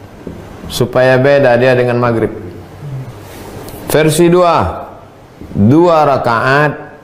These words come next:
satu salam. Tambah satu rakaat,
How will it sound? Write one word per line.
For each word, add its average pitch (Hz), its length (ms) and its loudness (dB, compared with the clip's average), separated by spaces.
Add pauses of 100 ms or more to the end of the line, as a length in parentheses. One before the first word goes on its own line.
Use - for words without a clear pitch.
(460)
satu 117 560 -2
salam. 92 640 -4 (1800)
Tambah 165 320 2
satu 131 320 0
rakaat, 120 600 0